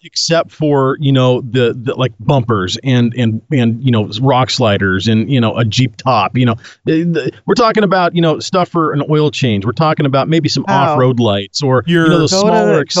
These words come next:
Speaker 1: accessories.
Speaker 2: shop.
Speaker 3: Your
Speaker 2: Go to the
Speaker 3: heated,
Speaker 2: sh-
Speaker 3: your heated seats, uh, blows a fuse and you need to buy another fuse. <laughs>
Speaker 2: Are you serious? You're gonna buy that online?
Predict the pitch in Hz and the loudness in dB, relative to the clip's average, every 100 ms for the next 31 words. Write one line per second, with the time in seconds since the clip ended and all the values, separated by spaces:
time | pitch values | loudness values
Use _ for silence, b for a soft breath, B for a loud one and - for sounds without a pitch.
0 | 208 220 202 - 202 196 151 98 - - | 2 2 0 -2 0 0 0 -2 -6 -2
1 | 139 165 185 190 - - - - 151 147 | 2 2 2 2 -2 -6 -12 -12 -4 -2
2 | 135 170 180 139 - 180 147 - - 131 | 0 0 -2 -4 0 0 0 -2 0 2
3 | 113 139 147 135 - 143 131 113 104 120 | 2 2 2 2 2 2 4 4 2 0
4 | 131 131 127 131 127 131 120 110 123 110 | 0 0 0 0 0 0 -2 -2 0 0
5 | 95 - _ - 698 807 960 _ _ - | -2 -8 _ -8 -8 -12 -20 _ _ -4
6 | - - 196 214 247 180 233 226 240 240 | -4 -4 0 2 2 0 2 2 4 2
7 | 233 214 208 220 220 175 - 160 160 180 | 0 -4 -4 -2 -2 -4 -4 -2 0 0
8 | 190 175 160 143 170 262 320 | -2 -2 -2 -2 -2 -4 -6